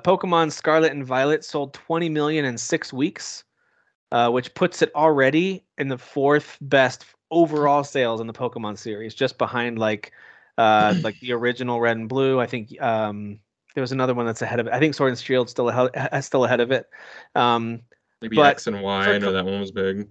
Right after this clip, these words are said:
Speaker 1: for comparison, Sword and Shield sold sixteen million in its first six weeks. So this is already at twenty in its first six weeks. So, like, it's selling at a higher clip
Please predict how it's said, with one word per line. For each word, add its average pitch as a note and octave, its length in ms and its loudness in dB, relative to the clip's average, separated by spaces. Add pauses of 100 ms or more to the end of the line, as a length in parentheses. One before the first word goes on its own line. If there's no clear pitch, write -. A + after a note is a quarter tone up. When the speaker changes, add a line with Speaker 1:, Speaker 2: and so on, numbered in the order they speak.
Speaker 1:
for F#3 120 -4
comparison, F3+ 760 -4
Sword D#3+ 280 -2
and C#3+ 100 -10
Shield D#3 420 -4
sold B2 320 -4
sixteen E3+ 480 -4
million A#2 240 -8
in C3 140 -6
its C#3 160 -2
first G#2+ 260 -10
six - 260 -16
weeks. - 380 -20 (340)
So B2 180 2
this B2+ 200 0
is C3 80 0
already B2 220 6
at A#2 140 -2
twenty B2 380 -2
in G#2+ 100 -4
its G#2 120 -10
first A2 240 -6
six G#2+ 200 -8
weeks. G#2 180 -10
So, C3 120 0
like, A2+ 180 2
it's B2 160 -4
selling C3+ 280 2
at A2+ 100 2
a G#2 40 -2
higher A2 380 -2
clip A2 360 -2